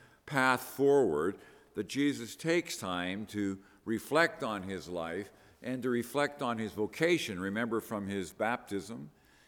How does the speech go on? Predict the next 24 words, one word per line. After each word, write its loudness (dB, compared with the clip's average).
he -8
sensed 0
the -4
call. -4
Then -6
how 0
is 0
he -2
gonna 2
approach 2
this -4
ministry -12
in -10
Galilee -2
and -8
Judea? -4
And -14
so 2
Jesus -4
seeks -4
out 0
the -6
time -6
to, -4